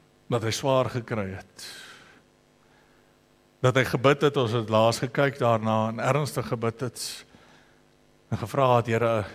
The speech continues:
as dit u wil is, vat die beker by my verby. As dit u wil is, moet nie, nou sien die stryd." Daar's 'n aantrekkingskrag om te weet dat hierdie God is 'n God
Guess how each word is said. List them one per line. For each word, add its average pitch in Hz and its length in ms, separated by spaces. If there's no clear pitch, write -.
as 107 100
dit 113 220
u 127 120
wil 110 180
is, 98 120
vat 117 180
die 107 120
beker 101 400
by 101 80
my 92 180
verby. 113 380
As 113 180
dit 135 100
u 120 60
wil 117 140
is, 104 140
moet 110 160
nie, 139 220
nou 110 120
sien 151 320
die 117 80
stryd." - 340
Daar's 135 220
'n - 40
aantrekkingskrag 185 840
om 156 120
te 147 120
weet 151 220
dat 135 160
hierdie 131 260
God - 280
is 135 160
'n 120 80
God - 600